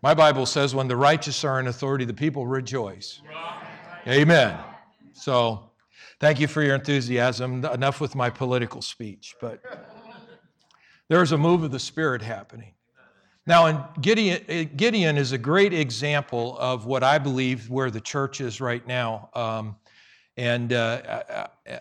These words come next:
I think you'll bear a testimony with us here this morning. Verse eleven, "Now the angel of the Lord came and sat under the terebinth tree, which was in Ophrah, which belonged to Joash the Abizu-, Abizurite,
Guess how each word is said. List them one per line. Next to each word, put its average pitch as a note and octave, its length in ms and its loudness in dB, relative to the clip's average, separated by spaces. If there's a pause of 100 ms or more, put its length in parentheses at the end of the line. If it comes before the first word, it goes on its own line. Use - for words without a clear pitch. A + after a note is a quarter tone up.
I C#3 120 2
think D3 240 -4
you'll C3+ 140 0
bear C3 260 2
a A#2 40 -2
testimony C3 720 -2
with A#2+ 260 -4
us B2 160 -8
here B2+ 180 -4
this A2+ 240 -10
morning. C3 360 -6
Verse C3 260 -2
eleven, B2 420 2
"Now C3+ 160 2
the C3 140 -2
angel C#3 260 0
of A#2+ 60 -4
the B2+ 80 -4
Lord C#3 340 2
came C3+ 240 -6
and A#2+ 100 -8
sat C#3 300 2
under C3 220 -2
the G#2+ 100 -10
terebinth B2 520 -4
tree, B2+ 360 -6 (480)
which C3+ 240 -2
was C3 220 -2
in B2 100 -2
Ophrah, C3 640 0 (280)
which C3+ 200 -4
belonged C#3 380 2
to B2 100 -2
Joash B2+ 540 2
the B2 200 -4
Abizu-, B2+ 580 -4 (140)
Abizurite, A#2 840 -2